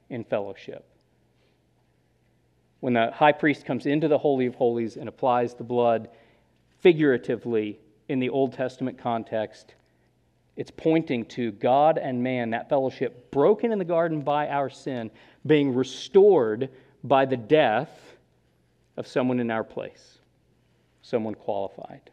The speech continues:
The temple then even has imagery that reminds us of the garden. The garden, which is described with all of its beautiful vegetation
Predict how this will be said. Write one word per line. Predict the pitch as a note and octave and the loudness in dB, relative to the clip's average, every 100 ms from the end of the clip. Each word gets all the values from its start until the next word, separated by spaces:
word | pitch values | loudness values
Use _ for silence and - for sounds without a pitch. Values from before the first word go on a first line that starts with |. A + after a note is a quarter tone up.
| _ _ _ _ _ _ _ _ _ _ _ _ _ _ _ _ _ _ _ _ _ _ _ F4+ - | _ _ _ _ _ _ _ _ _ _ _ _ _ _ _ _ _ _ _ _ _ _ _ -20 -8
The | C#3+ | -8
temple | - - G#3+ A3 F3 B2+ | -6 0 0 2 0 0
then | A#2 F#2+ - - _ _ _ _ _ _ _ _ _ _ _ _ _ - | -2 -6 -12 -20 _ _ _ _ _ _ _ _ _ _ _ _ _ -4
even | F3 G3+ E3 | 2 2 4
has | F3 D3+ F3 | 2 0 0
imagery | E3+ F#3 D#3+ - C3+ B2 A#2 - _ _ _ | 0 2 0 0 -2 -2 -4 -12 _ _ _
that | A#2+ C#3+ C#3 | 0 2 2
reminds | C#3+ C3+ C#3 C#3 C#3+ C#3 C#3+ D#3+ D3+ | -4 -8 -6 0 2 2 2 0 0
us | C3 | -6
of | - D3+ C3+ | -2 0 0
the | B2+ | 0
garden. | C#3 D3 C#3+ G2+ G2+ _ _ _ _ _ _ _ _ _ - | 2 2 0 -8 -18 _ _ _ _ _ _ _ _ _ -8
The | |
garden, | C#3 D#3 E3+ C#3+ | 4 6 6 2
which | B2+ B2+ | -2 -4
is | D3 A#2 | -6 -8
described | - C#3+ - D3+ D#3+ C#3 | -10 -10 -2 0 2 0
with | C3+ | 2
all | C#3+ | 2
of | C3+ | 0
its | A#2 | -6
beautiful | A#2+ C3 F3 F#3 D#3 | -12 -4 0 0 -2
vegetation | C3 C3+ A#2+ - C#3+ C3+ A#2+ A2 | -4 -4 -4 -4 -4 -4 -10 -16